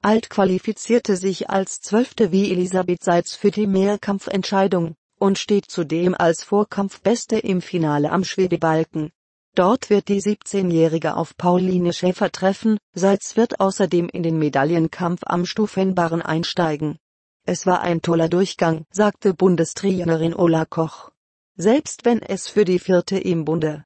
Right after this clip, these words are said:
die Stuttgarterin Kim Bui, nicht für einen Finalplatz am Barren gereicht hatte, haben alle Turnerinnen ihre Nominierung voll gerechtfertigt.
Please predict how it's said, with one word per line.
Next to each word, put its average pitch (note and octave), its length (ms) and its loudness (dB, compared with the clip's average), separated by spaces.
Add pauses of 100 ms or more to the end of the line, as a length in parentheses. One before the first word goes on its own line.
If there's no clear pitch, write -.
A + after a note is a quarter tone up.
(180)
die F#3 120 0
Stuttgarterin F#3 840 0
Kim F3 280 0
Bui, E3 460 -2 (160)
nicht F3+ 320 0
für F#3 220 2
einen E3 200 0
Finalplatz D#3+ 880 -2
am D#3+ 220 0
Barren D#3 240 -2
gereicht E3+ 460 -2
hatte, F3+ 320 0 (160)
haben F#3 320 0
alle G3 260 4
Turnerinnen E3 640 0
ihre F3 240 2
Nominierung E3+ 720 2
voll D#3 280 2
gerechtfertigt. D#3 1000 -6